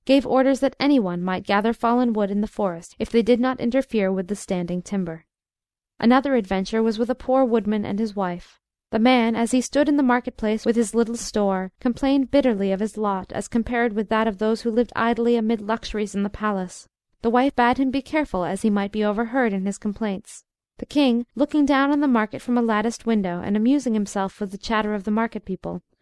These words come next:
heard the words of the couple and ordered them to be brought into his presence. He asked the frightened pair what they had said and was pleased to find that they answered him truly. Then he bade them reflect that if he had great wealth, he had great demands upon it, that he who had a nation to govern could not lead an idle life, and told them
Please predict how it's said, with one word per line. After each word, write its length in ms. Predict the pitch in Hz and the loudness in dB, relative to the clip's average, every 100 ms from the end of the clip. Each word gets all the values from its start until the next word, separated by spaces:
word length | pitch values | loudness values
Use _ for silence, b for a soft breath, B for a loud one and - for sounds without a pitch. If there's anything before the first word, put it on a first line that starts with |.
| _ | _
heard 260 | 302 320 | 2 4
the 80 | 233 | 2
words 280 | 196 196 190 | 0 -2 -2
of 100 | 180 | -8
the 80 | 190 | -8
couple 320 | 196 185 190 | -10 -6 -6
and 180 | - 202 | -6 -2
ordered 300 | 254 247 190 | 0 0 -2
them 160 | 190 | -4
to 60 | 190 | -4
be 120 | 196 | -6
brought 260 | 208 214 208 | -2 -2 0
into 200 | 208 226 | -2 -2
his 180 | 226 - | -4 -4
presence. 580 | - 233 180 185 - - _ _ _ _ | -2 -2 -4 -12 -18 -20 _ _ _ _
He 120 | - 226 | -4 0
asked 260 | 285 302 | 0 0
the 80 | 311 | -4
frightened 460 | - 254 - 247 233 | -2 -2 0 -4 0
pair 240 | 233 220 | 2 2
what 180 | 208 214 | 0 -2
they 120 | 233 | 0
had 120 | 233 | -2
said 320 | - 247 190 | -2 -2 -2
and 140 | 180 190 | -2 -2
was 120 | 214 | -4
pleased 360 | - 302 320 - | -4 -2 -2 -4
to 80 | |
find 280 | 226 196 190 | -4 -2 -2
that 120 | 196 202 | -4 -4
they 140 | 220 | -4
answered 300 | 190 - 208 | -4 -4 -4
him 100 | 214 | -4
truly. 500 | - 254 226 180 170 _ _ _ _ | -4 -4 -4 -4 -8 _ _ _ _
Then 320 | 202 190 202 - | -2 -2 -4 -6
he 120 | - | -4
bade 240 | 233 269 294 | 0 2 2
them 160 | 294 | 0
reflect 420 | 277 - 269 240 - | 0 -2 -2 -2 -2
that 120 | 240 | 0
if 120 | 247 | 0
he 140 | 254 | 0
had 200 | 294 277 | 2 0
great 220 | - 269 - | 0 -2 0
wealth, 400 | 214 175 - _ _ | -6 -6 -12 _ _
he 100 | 240 | 0
had 140 | 226 | 0
great 240 | - 247 254 | 2 0 2
demands 340 | 247 240 240 | 2 2 0
upon 300 | 233 247 247 | -4 -4 -2
it, 180 | 185 190 _ _ _ _ | -4 -10 _ _ _ _
that 140 | 269 | -2
he 300 | 269 339 339 | 2 4 6
who 120 | 320 302 | 4 0
had 180 | 294 | 0
a 60 | 269 | 2
nation 380 | 262 262 - 269 | 2 2 0 -2
to 80 | 233 | 0
govern 340 | 233 208 202 | -2 -2 -2
could 180 | - 226 | -2 0
not 220 | 269 - | -2 0
lead 240 | 254 269 | 0 0
an 100 | 220 | -2
idle 340 | 196 202 202 190 | -4 -4 -2 -4
life, 300 | 185 185 - | -4 -6 -6
and 140 | 196 | -6
told 240 | 196 247 240 | -2 -2 0
them 220 | 262 247 | 0 -2